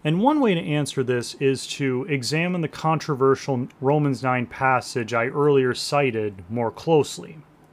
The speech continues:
Notice how the passage says,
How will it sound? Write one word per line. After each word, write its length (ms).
Notice 460
how 180
the 100
passage 640
says, 560